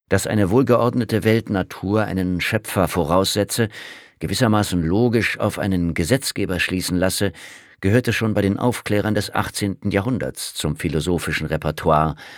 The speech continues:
so sie nicht völlig dem Materialismus verfallen waren.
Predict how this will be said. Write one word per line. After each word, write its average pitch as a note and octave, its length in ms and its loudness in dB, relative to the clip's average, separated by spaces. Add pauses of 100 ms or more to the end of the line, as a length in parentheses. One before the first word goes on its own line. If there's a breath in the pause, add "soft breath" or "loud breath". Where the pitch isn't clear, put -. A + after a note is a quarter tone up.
(200 loud breath)
so G#2 240 6
sie F#2+ 180 4
nicht A2 240 0
völlig D#2 400 0
dem D2 160 -2
Materialismus D2 800 -2
verfallen C2 480 -4
waren. A1 340 -10